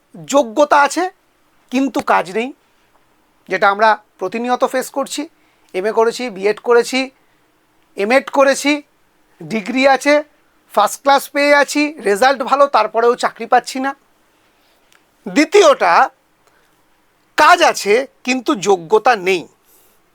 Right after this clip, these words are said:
ব্যাপারটা কীরকম একটু খোলসা করে বলি। দেখো,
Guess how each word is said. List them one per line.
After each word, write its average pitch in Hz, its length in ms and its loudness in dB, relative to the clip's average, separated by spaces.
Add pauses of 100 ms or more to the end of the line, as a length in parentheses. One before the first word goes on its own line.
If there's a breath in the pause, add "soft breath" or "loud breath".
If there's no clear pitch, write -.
(800)
ব্যাপারটা 277 340 0
কীরকম 285 340 -6 (1300)
একটু 240 340 -4 (160)
খোলসা 226 420 -4
করে 143 240 -14
বলি। 120 280 -20
দেখো, - 260 2